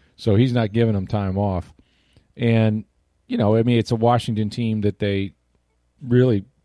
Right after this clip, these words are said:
struggled a little bit with a year ago in the, in the postseason. They won the division, I think, at six and ten or whatever it was, and, um, you know, they gave them some fits. But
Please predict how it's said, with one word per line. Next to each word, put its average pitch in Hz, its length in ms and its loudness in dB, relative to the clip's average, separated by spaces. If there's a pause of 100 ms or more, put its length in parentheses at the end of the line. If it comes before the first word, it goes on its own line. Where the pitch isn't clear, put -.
(140)
struggled 123 480 0
a 101 80 -2
little 98 160 2
bit 92 220 -4
with 104 260 -2
a 110 60 -2
year 104 240 0
ago 98 320 0
in 95 80 -2
the, 90 100 -8 (140)
in 101 100 -6
the 87 80 -4
postseason. 101 720 -4
They 95 80 -6
won 95 220 -4
the 95 60 -6
division, 95 560 -2 (480)
I 95 120 -4
think, 95 180 -6
at 90 80 -6
six - 260 -8
and 92 120 -8
ten 98 260 -6
or 92 60 -6
whatever 92 240 -2
it 92 80 -4
was, 92 340 -4
and, 87 220 -6 (560)
um, 82 520 -6 (300)
you 104 140 -4
know, 82 100 -4
they 90 80 -4
gave 95 220 -2
them 90 160 -8
some 82 180 -10
fits. 127 320 -4
But 92 260 -4